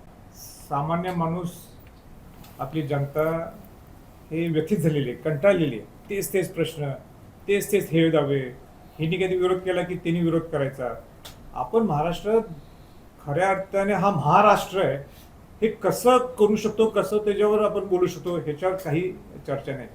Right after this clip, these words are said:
मग तो सहकाराचा विषय असेल, शेतकऱ्यांच्या बाबतीत विषय असतील, आरक्षणाचा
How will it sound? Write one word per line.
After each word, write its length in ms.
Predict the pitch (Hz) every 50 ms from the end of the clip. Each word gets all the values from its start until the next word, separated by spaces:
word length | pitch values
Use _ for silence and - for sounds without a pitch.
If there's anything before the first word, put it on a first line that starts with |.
| - - - - - -
मग 120 | 139 139
तो 60 | 151
सहकाराचा 560 | 147 - - 135 127 - 156 151 156 160 175
विषय 300 | 165 160 160 151 - 180
असेल, 260 | 170 160 156 170 170 170
शेतकऱ्यांच्या 720 | 165 - - 151 - - - 156 165 160 165 160 170 175
बाबतीत 360 | 170 160 160 160 - 170 165 165
विषय 260 | 165 160 139 165 170
असतील, 640 | 165 160 160 - 170 170 165 165 165 165 156 135 120
आरक्षणाचा 800 | - - - 123 - - 165 160 165 170 165 - 170 170 170